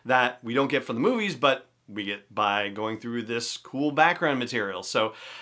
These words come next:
today we're gonna go through some of the fun facts that I learned as a result of reading the Galactic Guide. We'll start with Agen Kloss, which is the planet where the Resistance was hiding out.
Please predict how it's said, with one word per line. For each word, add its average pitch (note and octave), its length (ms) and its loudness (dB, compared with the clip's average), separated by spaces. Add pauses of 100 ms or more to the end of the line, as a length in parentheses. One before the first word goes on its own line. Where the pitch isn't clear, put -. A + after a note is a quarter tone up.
(160)
today G3 500 4
we're D#3+ 160 2
gonna D3+ 200 2
go C#3 200 2
through C3+ 520 -6
some C3 340 0
of A#2 160 -2
the A#2 320 -2
fun D#3+ 320 4
facts D#3 320 2
that B2+ 120 2
I E3+ 200 8
learned G#2 480 -4
as A2+ 260 -2
a A#2 60 -4
result G#2+ 560 -2
of G#2 400 0
reading G#2+ 360 -6
the A2 60 -8
Galactic A#2 480 -4
Guide. A#2 540 0 (240)
We'll B2+ 140 -2
start A3+ 300 4
with F3+ 140 4
Agen D#3+ 420 2
Kloss, B2+ 580 4
which A#2 280 -4
is G#2+ 220 -2
the A2+ 220 -4
planet C3 540 0
where A#2 300 2
the G#2+ 100 -4
Resistance C3 540 -4
was A#2 160 -6
hiding C3 320 0
out. B2+ 240 2